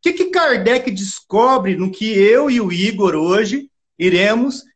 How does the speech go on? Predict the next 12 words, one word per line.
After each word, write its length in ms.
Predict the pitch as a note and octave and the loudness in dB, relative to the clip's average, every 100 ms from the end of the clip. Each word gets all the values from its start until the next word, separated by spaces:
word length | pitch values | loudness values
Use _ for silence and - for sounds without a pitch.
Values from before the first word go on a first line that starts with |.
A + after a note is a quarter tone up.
| _ | _
desvendar 760 | D#3+ A#3 G#3 A3 F#3+ G3 A3 | -4 -2 0 0 0 0 0
juntos? 440 | F#3+ D#3 B2 - _ _ _ _ | -2 -6 -8 -14 _ _ _ _
Como 400 | C#4+ F4 G4 F#4 | 0 2 2 0
que 220 | - C4 | 2 2
é 220 | G3+ F#3+ F#3+ | 4 2 2
esse 280 | B3+ D4 E4+ | 0 0 -2
assunto 640 | D4 - - G3 D#3+ - | -2 -4 -4 -4 -4 -6
da 160 | C3 A#3+ | -4 -4
preguiça 880 | B3 A#3 C3 D3 F#3+ D4+ - - D3+ - _ _ | -2 -4 -4 -6 -4 -4 -4 -8 -8 -12 _ _
no 500 | - F#3+ C#4 F#4 - - - | -2 2 2 2 -4 -14 -2
plano 460 | A3 A#3+ D4+ F4 | 0 2 2 0
espiritual? 960 | E4 - E4+ F4+ F4+ F#4+ C4 D#3+ - | -4 -4 -2 -2 -2 -2 0 -2 -8